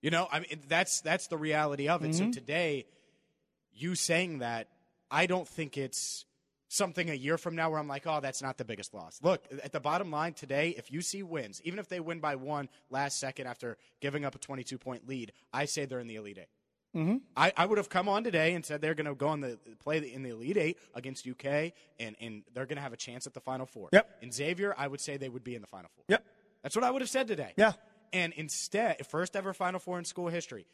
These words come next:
Speaker 1: And the fact that they lost yesterday when they were both up double digits, clearly the better team, clearly more talented, and losing all these seniors, and in Xavier's case, eh, heck, who knows about Mick
Speaker 2: Mm.
Speaker 1: Cronin's future too, but everything's now up in the air.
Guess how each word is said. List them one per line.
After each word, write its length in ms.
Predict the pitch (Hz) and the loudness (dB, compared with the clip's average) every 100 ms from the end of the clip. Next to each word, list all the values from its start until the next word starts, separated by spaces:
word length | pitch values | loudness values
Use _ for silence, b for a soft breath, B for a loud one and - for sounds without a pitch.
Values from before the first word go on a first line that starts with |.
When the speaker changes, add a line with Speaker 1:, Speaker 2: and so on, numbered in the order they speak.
| _ 127 | _ -12
Speaker 1:
And 100 | 135 | -6
the 40 | |
fact 260 | - 175 - | 0 0 0
that 120 | 185 | -6
they 100 | 165 | -4
lost 380 | 143 156 165 160 | 0 2 2 0
yesterday 340 | 160 147 139 | -2 0 -2
when 120 | 131 | -2
they 60 | 127 | -4
were 60 | 117 | -4
both 220 | 147 165 | -4 0
up 200 | 170 127 | -2 0
double 260 | 151 165 170 | 2 2 2
digits, 520 | 151 135 131 - - _ _ | 0 0 -4 -6 -12 _ _
clearly 420 | - 175 208 196 180 | -4 4 4 4 2
the 140 | 156 | 2
better 240 | 147 139 | 2 2
team, 240 | - 139 143 | -2 -6 -8
clearly 380 | - 170 185 170 | -4 -2 0 0
more 200 | 165 147 | 0 0
talented, 500 | 139 131 131 135 127 _ - | -2 -4 -6 -10 -12 _ -10
and 80 | 143 | -4
losing 300 | 160 165 143 | -2 -4 -2
all 200 | 131 160 | 0 2
these 160 | 170 - | 0 -2
seniors, 400 | 143 135 131 123 | -4 -6 -8 -10
and 140 | 110 _ _ | -16 _ _
in 100 | 117 | -8
Xavier's 360 | 131 160 160 - | -4 -2 -4 -6
case, 340 | 127 117 - _ _ _ | -8 -8 -12 _ _ _
eh, 100 | - - | -6 -2
heck, 220 | 190 - | -2 0
who 120 | 190 | -2
knows 340 | 185 175 139 - | 0 -2 -4 -8
about 280 | 131 127 127 | -4 -2 -2
Mick 160 | 143 - | -4 -4
Speaker 2:
Mm. 40 | |
Speaker 1:
Cronin's 240 | 143 135 | -4 -6
future 220 | - 123 - | -8 -12 -4
too, 260 | 180 156 - b b _ | 0 0 -2 b b _
but 240 | 147 135 - _ _ _ _ _ _ _ | 0 0 -4 _ _ _ _ _ _ _
everything's 460 | 190 208 240 226 170 | 4 4 4 2 2
now 200 | 190 185 | 2 4
up 140 | 170 | 2
in 80 | 165 | 0
the 160 | 147 131 | -4 -4
air. 180 | 107 | -6